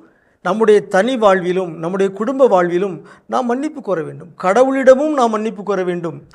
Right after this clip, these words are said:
அயலாரிடமும், நம் குடும்ப உறுப்பினரிடமும் நாம் மன்னிப்பு கோர வேண்டும். தாவீது கடவுளிடம் மன்னிப்பு கேட்ட ஒரு நிகழ்வை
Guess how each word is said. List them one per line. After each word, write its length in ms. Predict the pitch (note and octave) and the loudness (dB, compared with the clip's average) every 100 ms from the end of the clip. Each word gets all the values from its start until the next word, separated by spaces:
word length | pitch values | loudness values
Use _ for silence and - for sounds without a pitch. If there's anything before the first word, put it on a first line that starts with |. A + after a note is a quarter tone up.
| - | -2
அயலாரிடமும், 960 | F3 A#3+ C#4 C4+ A3+ G3+ F#3 G#3+ B3+ - _ | 2 6 8 8 6 2 0 -2 -6 -12 _
நம் 240 | F3+ G3+ | -4 -4
குடும்ப 640 | - A#3+ D4 C#4 C4+ G#3+ A3 | -4 -2 -2 4 6 6 2
உறுப்பினரிடமும் 800 | C4 C4+ A#3 G3 F#3 F3 G#3 A#3 - _ | -2 0 0 2 0 0 -4 -8 -16 _
நாம் 180 | G#3+ B3+ | -4 -2
மன்னிப்பு 380 | A#3+ C4+ B3+ A#3 | -2 -4 -8 -10
கோர 220 | F#3 D#3+ | -6 -6
வேண்டும். 300 | C#3 C#3 - _ _ _ _ _ _ _ _ _ | -6 -12 -20 _ _ _ _ _ _ _ _ _
தாவீது 880 | G#3 A3+ D4+ C4+ G#3+ E3 A3 D#4+ - _ _ _ _ _ - | 4 6 6 2 0 0 0 -4 -12 _ _ _ _ _ 0
கடவுளிடம் 440 | A#3 C#4 C4 A#3+ | 4 4 4 0
மன்னிப்பு 340 | G3+ C4 A3+ | 0 -2 -4
கேட்ட 260 | A3+ A3 G#3+ | -4 0 0
ஒரு 100 | F#3+ | 0
நிகழ்வை 600 | F#3 G3+ F3+ D#3+ C4+ | 0 0 2 0 -2